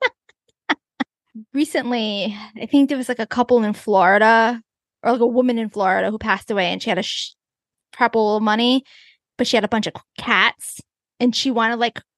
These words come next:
her cats, like, I think she had, like, twelve cats, and she wanted her cats to stay in her home, like, in her house that she died in. She, like, put her money, she did whatever it is that she needed to do, so, like, her money would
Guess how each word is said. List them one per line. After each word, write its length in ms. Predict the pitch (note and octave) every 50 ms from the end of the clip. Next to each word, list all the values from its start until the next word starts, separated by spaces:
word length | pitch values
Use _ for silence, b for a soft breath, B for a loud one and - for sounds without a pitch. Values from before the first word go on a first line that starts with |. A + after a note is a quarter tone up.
| _ -
her 200 | - - A#3 A3
cats, 460 | A3 - - B3 A3 A3 - - -
like, 120 | - A#3 -
I 40 | G#3+
think 160 | - C4 A#3
she 80 | -
had, 80 | B3+ G#3+
like, 120 | G3+ -
twelve 280 | - - - A3+ G#3 G3+
cats, 460 | - - G#3+ G3+ G#3 C4 - - - _ _ _ _ _ _ _ _ _ _ _ _ -
and 80 | A3+
she 120 | - - A#3+
wanted 240 | A3+ G#3 G3+ G#3
her 120 | - A3+ G3+
cats 360 | - - B3+ G#3 - - -
to 80 | - -
stay 180 | - G3+ F#3
in 80 | F#3+ G#3
her 140 | G#3+ F3+ G#3
home, 480 | G3 G#3+ F3+ F3 F#3+ G3+ G#3+ A#3 A#3 _ _ _ _ _ _ _ _ _ _ _ _ _
like, 200 | - - G3 - -
in 120 | - G3+ G3+
her 180 | G3+ G3+ G3
house 240 | F#3+ F3 F3 F#3+ G3
that 100 | - A3
she 140 | - - A3
died 300 | - G3+ F3 F3+ F#3+ G3+
in. 240 | A#3 A#3 A#3+ B3+ A#3+ _ _ _ _ _ _ _ _ _ _ _ _ _ _ _ -
She, 260 | - - - - B3
like, 160 | G#3+ G#3+ G#3+ -
put 160 | - B3 -
her 200 | A3 G3+ B3+ A#3+
money, 320 | A#3 A3+ A3 G#3+ A3 G#3+ G#3+
she 140 | G#3 - A3
did 160 | - A3 G#3
whatever 280 | A3 G#3+ G#3+ A3 A3+
it 60 | A3 G#3+
is 140 | G#3+ G#3+ -
that 160 | - F3 - - -
she 220 | - - - A#3
needed 240 | G#3+ A3 G#3+ G3+ F#3+ -
to 80 | A3
do, 380 | G3 - G3+ F#3+ G3 F#3+ G3 A3
so, 140 | - - D#3+
like, 280 | C3+ B2+ C3+ - - -
her 180 | - - A3+ G3
money 400 | F#3+ G3 F#3+ F#3 F#3+ F#3+ G3 G3
would 220 | G3 F#3+ E3 -